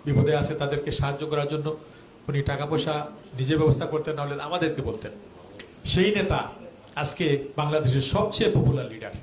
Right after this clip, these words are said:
আমাদের সকলের প্রিয়, বাংলাদেশের প্রাণ জনাব তারেক রহমান, তাকে নিয়ে এই গানটা।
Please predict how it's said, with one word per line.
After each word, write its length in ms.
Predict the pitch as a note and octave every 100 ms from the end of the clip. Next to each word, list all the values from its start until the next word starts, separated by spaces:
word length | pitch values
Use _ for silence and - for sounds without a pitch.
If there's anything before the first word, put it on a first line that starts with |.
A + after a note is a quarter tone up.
| - - - - - -
আমাদের 300 | C#3+ C#3+ C#3
সকলের 420 | - D3+ E3 D#3
প্রিয়, 220 | - F#3 A#3 - - - - - - - - - E3+
বাংলাদেশের 540 | E3+ F#3+ F#3 F#3+ E3+ -
প্রাণ 460 | F#3 A3 A#3 - - - - - - -
জনাব 380 | D3+ D3 - -
তারেক 400 | E3+ F3 F3 D3
রহমান, 400 | - D3+ C3+ - - - - - - - - - -
তাকে 220 | A3 G3
নিয়ে 160 | E3
এই 100 | C#3+
গানটা। 320 | B2+ A2+ -